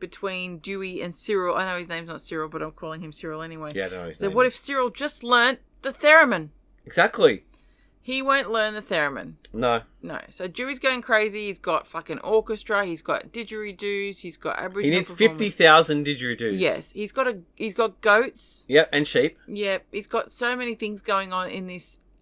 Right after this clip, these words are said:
Speaker 1: little
Speaker 2: And then his
Speaker 1: shed
Speaker 2: wife's giving
Speaker 1: that's like
Speaker 2: birth,
Speaker 1: the fucking
Speaker 2: and he makes sure they're recording that too,
Speaker 1: Yes.
Speaker 2: 'cause they're gonna
Speaker 1: yeah,
Speaker 2: use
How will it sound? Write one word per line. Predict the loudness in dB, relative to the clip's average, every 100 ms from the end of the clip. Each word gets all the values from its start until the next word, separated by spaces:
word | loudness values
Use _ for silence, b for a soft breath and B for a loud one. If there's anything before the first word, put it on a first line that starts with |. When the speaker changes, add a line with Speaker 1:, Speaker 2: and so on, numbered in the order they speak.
| _ -16
Speaker 1:
little | -8 0
Speaker 2:
And | 2
then | 4
his | 4
Speaker 1:
shed | 6 8
Speaker 2:
wife's | 8 6
giving | 2 4
Speaker 1:
that's | 8
like | 12 12 12
Speaker 2:
birth, | 8 2
Speaker 1:
the | -8
fucking | 0 -2 0 -4 2
Speaker 2:
and | 0 2
he | -2 -2
makes | 2 2 4
sure | 2
they're | 2
recording | 0 2 2 2
that | -2 -4
too, | 2 2 4
Speaker 1:
Yes. | 2 2
Speaker 2:
'cause | -2
they're | -2
gonna | 0
Speaker 1:
yeah, | 2 2 2
Speaker 2:
use | 0